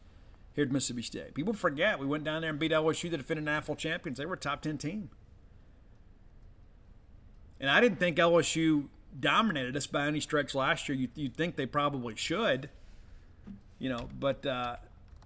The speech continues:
I, I don't know that that's really the case. I think Mississippi State acquitted themselves pretty well. I, I do think they were better than us at the time because they were at full strength. They got beat up and lost a handful of guys in that ball game that were really never the same the rest of the year.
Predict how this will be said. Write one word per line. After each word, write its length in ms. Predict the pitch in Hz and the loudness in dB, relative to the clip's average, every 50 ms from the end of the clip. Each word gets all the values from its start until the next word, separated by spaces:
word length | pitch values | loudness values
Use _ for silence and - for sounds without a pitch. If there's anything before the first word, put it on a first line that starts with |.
| - - - | -18 -12 -10
I, 120 | 139 147 - - | -10 -6 -4 -2
I 60 | 165 | 0
don't 140 | 180 170 160 | 0 2 2
know 140 | 165 165 | 4 2
that 180 | 160 143 135 127 | 2 2 0 -2
that's 260 | 147 147 143 - - | -2 -2 -2 -2 0
really 160 | 156 147 135 | 0 0 0
the 80 | 117 113 | 0 -2
case. 420 | - - 180 214 202 139 - - | -6 -6 -6 -6 -6 -6 -8 -8
I 60 | 127 123 | -8 -6
think 200 | - 151 147 147 | -6 -6 -4 -2
Mississippi 320 | 143 - - 143 139 131 | -2 -2 -2 -2 -2 -4
State 300 | - - 160 147 135 123 | -2 -2 -2 -2 -2 -4
acquitted 320 | 117 - - 170 185 175 | -6 -2 0 2 2 2
themselves 400 | 156 139 123 - 160 143 139 127 | 0 0 0 2 2 2 2 0
pretty 260 | - - 143 135 127 120 | -2 -4 -2 -2 -2 0
well. 460 | 123 139 156 156 139 131 123 131 127 - - - | 0 2 2 2 2 0 0 -2 -4 -8 -8 -8
I, 120 | 127 135 - - - 143 | -6 -6 -6 -6 -4 -4
I 60 | 143 | -2
do 160 | 143 151 208 | 0 0 -2
think 260 | - - 180 160 131 | 0 0 -2 0 0
they 80 | 156 147 | 2 0
were 100 | 135 120 | 0 0
better 260 | 113 127 147 165 175 | 0 2 4 4 6
than 140 | 160 151 147 | 4 4 2
us 160 | 147 147 - | 2 0 0
at 60 | - | -2
the 80 | 139 123 | -6 -4
time 280 | - 151 143 143 147 | -2 0 0 2 0
because 200 | 135 127 131 117 | -2 -4 -4 -4
they 100 | - 143 | -2 -2
were 120 | 147 147 131 | -2 -2 -4
at 60 | - | -4
full 160 | - 135 123 | -4 -4 -4
strength. 560 | - - - 147 170 160 120 107 - - - - - - - - - - - - - - - - - - - - - - - - - - 269 - - - - | -4 -2 0 2 2 2 0 -2 -8 -16 -20 -20 -20 -20 -20 -20 -20 -20 -20 -20 -20 -20 -20 -20 -20 -20 -20 -20 -20 -20 -20 -20 -20 -20 -20 -20 -16 -8 -2
They 160 | 127 143 147 | 0 2 2
got 240 | 170 147 127 120 127 | 2 2 2 2 2
beat 160 | 151 151 147 | 2 4 4
up 160 | 147 147 - | 2 2 0
and 100 | 143 135 | 0 0
lost 240 | 135 143 151 139 139 | 0 0 0 0 -2
a 60 | 127 | -2
handful 360 | 135 147 156 143 - 143 139 | 0 0 0 0 0 0 0
of 80 | 135 127 | 0 2
guys 280 | 143 143 147 143 127 | 2 2 2 2 2
in 60 | 131 135 | 0 0
that 100 | 127 117 | -2 -2
ball 220 | 131 139 151 170 | 0 0 0 0
game 180 | 160 147 139 131 | 0 0 -2 -2
that 80 | 143 127 | -2 -2
were 140 | 123 131 | -2 0
really 200 | 143 151 143 135 | 0 2 2 2
never 280 | 127 139 147 147 139 127 | 0 0 0 0 -2 -4
the 60 | 120 - | -6 -4
same 260 | - 147 151 151 139 | -2 -2 -2 -2 0
the 80 | 123 | 0
rest 240 | 123 143 143 143 - | 2 2 2 0 -2
of 60 | 127 | -4
the 60 | 113 117 | -4 -4
year. 320 | 143 196 202 139 110 | -2 -2 -2 -2 -4